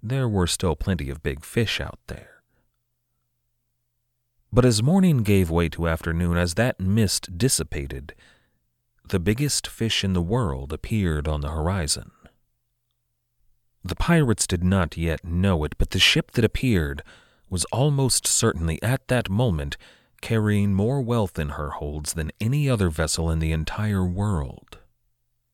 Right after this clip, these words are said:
Now, we're going to talk more about the ship itself, the Ganji Sawai, of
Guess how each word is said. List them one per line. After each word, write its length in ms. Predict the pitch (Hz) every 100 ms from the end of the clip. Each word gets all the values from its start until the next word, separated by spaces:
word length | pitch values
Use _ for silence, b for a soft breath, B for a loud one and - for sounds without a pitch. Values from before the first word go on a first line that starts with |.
| _ _ _
Now, 120 | 107 113
we're 180 | 180
going 260 | 170 139 113
to 100 | 82
talk 320 | - 87 -
more 240 | 87 87 80
about 280 | 78 78
the 60 | 76
ship 300 | - - -
itself, 800 | 71 - - 76 - _ - - _ _
the 100 | -
Ganji 500 | 80 87 73 71 73
Sawai, 540 | 69 - 73 76 71 76
of 140 | 85